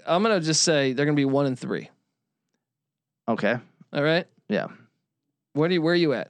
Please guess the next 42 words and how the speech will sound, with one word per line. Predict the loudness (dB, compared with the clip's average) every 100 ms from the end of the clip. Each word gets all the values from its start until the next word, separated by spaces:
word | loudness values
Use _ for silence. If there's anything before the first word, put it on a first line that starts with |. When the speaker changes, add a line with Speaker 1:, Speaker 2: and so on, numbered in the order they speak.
| -2
Speaker 2:
I | 2
wanna | 4 2
say, | 2 2 2
like, | 2 0
two | 0
and | 0
two | 2 0
'cause | 0 0
I, | 0 0
the | 0 0
more | 2 2
you | 2
talk | 2 0
Speaker 1:
Okay. | 0
Speaker 2:
about | 0
it, | 0
the |
more | 0 0
I |
think | 0 -2 -2
you're | -2
right | 0 0 -2
that | -4
they | -4
can | -2
win | -2 0
that. | -2 -4 -12 -8
Speaker 1:
Okay, | -4 -2 -2
then | 0 0
they're | -2 -2
at | -2 -2 0
Purdue | 0 2 2
on | 0
September | -2 -2 0 0 -2 -4
twenty-fifth. | -4 -2 -2 -4 -2
That's | -6 -4
a |
loss. | -2 -2 -2 -4
Speaker 2:
Yeah, | -4 -2
I | -4
think | -6 -10
so. | -10 -10